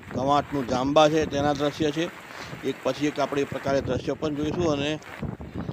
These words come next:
દરેક જગ્યા ઉપરના જે વીડિયો છે એ મોકલનારના પણ વીડિયો મો-, અમે નામ લખેલા છે. છેલ્લે, અ, ટીટોળ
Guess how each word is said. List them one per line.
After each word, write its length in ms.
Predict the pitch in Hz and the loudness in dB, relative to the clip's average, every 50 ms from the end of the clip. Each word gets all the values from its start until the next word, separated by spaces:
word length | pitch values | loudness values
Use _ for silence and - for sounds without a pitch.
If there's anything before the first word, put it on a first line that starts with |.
| - - - - - | -6 -8 -8 -2 2
દરેક 200 | 131 151 160 - | 4 4 4 4
જગ્યા 300 | 135 135 123 139 139 131 | 0 -2 2 2 4 4
ઉપરના 380 | 127 - - 143 131 127 135 135 | 2 2 -2 -2 -2 -2 -2 -2
જે 120 | 127 123 | -2 -4
વીડિયો 300 | 113 123 123 131 147 147 | -4 -4 -2 0 0 0
છે 500 | - - 165 170 170 165 - - - - - - - - | 0 0 0 0 0 -2 -6 -14 -16 -16 -16 -16 -10 -6
એ 80 | 113 127 | -4 -2
મોકલનારના 640 | 127 135 131 127 143 139 139 139 139 135 139 143 | 0 -2 0 2 2 4 6 6 6 6 4 2
પણ 200 | 131 139 139 139 | 2 2 0 0
વીડિયો 300 | 135 131 135 135 143 139 | 0 -2 -2 -2 -2 -2
મો-, 420 | 135 135 135 131 131 - - - 139 | -2 -2 -4 -4 -6 -8 -6 -6 -4
અમે 280 | 131 139 139 139 139 | -2 -2 -2 -2 -2
નામ 260 | 131 131 135 139 139 139 | -2 -2 -2 -2 -2 -2
લખેલા 280 | 135 - 147 151 151 | -2 0 0 0 0
છે. 240 | 147 - 190 190 - | 0 0 -4 -4 -4
છેલ્લે, 320 | 120 127 123 127 135 139 | -6 -6 -4 -2 -2 -2
અ, 760 | 139 - - - - - - - - - 127 131 135 131 127 127 | -2 -4 -8 -16 -16 -16 -16 -16 -10 -4 -2 0 0 0 0 -2
ટીટોળ 520 | 120 - - 127 127 123 - 143 139 139 | -4 -6 -8 -10 -8 -4 -2 -2 0 0